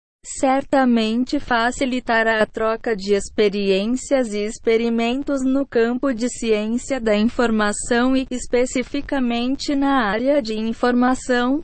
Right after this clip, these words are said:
cultura e sociedade. Outro ponto importante a ser ressaltado com relação à área é a natureza interdisciplinar de que se investem as pesquisas em informação,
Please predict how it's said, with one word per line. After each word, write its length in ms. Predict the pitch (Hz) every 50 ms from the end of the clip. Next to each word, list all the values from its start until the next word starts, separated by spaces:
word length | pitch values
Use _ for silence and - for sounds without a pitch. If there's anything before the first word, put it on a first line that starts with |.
| - -
cultura 640 | - 285 285 262 - - 247 247 247 254 262 247
e 100 | 233 233
sociedade. 1040 | - - 233 220 220 - - 254 247 233 196 185 185 175 175 170 - - - - - - _ _ _ _ _ _ _ _ _ _ _ _ _ _ -
Outro 420 | 254 269 285 302 285 - 311 302
ponto 560 | - - - 240 233 240 254 277 277 - 285 277
importante 840 | 262 262 262 - 277 269 262 - - 277 277 277 294 320 302 320
a 120 | 302 285 285
ser 260 | - - - 240 226
ressaltado 1000 | 240 233 220 220 226 240 262 - 294 247 226 233 - - 254 254 240 214 233 233
com 220 | - - 240 233 240
relação 840 | 240 233 220 208 208 208 214 - - - 240 233 240 254 269 262
à 60 | 247
área 420 | 226 214 208 220 240 262 285 311 330
é 240 | - 233 233 240 247
a 60 | 247
natureza 840 | 247 240 247 240 - - 254 247 226 220 220 220 220 214 202 208 214
interdisciplinar 1160 | 214 214 202 233 220 196 220 233 233 - - 226 - 214 202 202 202 196 202 202 208 220 226
de 160 | 208 214 220
que 160 | 214 - 214 208
se 160 | - - 240
investem 840 | 233 240 254 226 214 220 220 233 240 240 - - 285 269 269 262
as 120 | 262 262 -
pesquisas 800 | - 226 214 - - - - 247 262 254 247 269 285 269 247 269
em 360 | 277 262 269 285 302 302 294
informação, 1040 | 277 - - 240 226 220 214 208 208 208 - - - 220 214 226 240 262 277 294